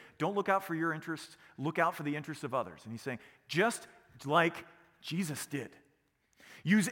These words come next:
everything that is in you, every privilege, every preference, every prerogative, everything to seek out the good of others, not you." Jesus would have said it this way,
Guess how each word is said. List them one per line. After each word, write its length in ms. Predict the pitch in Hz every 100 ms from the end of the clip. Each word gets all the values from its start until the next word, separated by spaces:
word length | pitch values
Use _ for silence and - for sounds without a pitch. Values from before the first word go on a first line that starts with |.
| 214
everything 560 | 240 262 294 294 294
that 100 | 285
is 160 | 277 220
in 160 | 254
you, 180 | 190 123
every 240 | 170 139 131
privilege, 600 | - 269 277 311 247 220
every 240 | - 156
preference, 580 | - 269 277 277 269 -
every 160 | 143 151
prerogative, 680 | - 160 254 277 277 269 - - - -
everything 760 | 285 285 180 156 - 135 131 131 - -
to 120 | 180
seek 400 | - - 277 269 196
out 240 | 214 247
the 80 | 165
good 360 | 160 190 185 - -
of 160 | 165 -
others, 560 | 240 226 135 - - - _ _ _ _ _ _ _ -
not 200 | 160 196
you." 240 | 202 123 - - _ _ _ _ _ _ _ -
Jesus 380 | 170 247 226
would 80 | 190
have 100 | 185
said 140 | 202 202
it 80 |
this 220 | 202 220 170
way, 180 | 127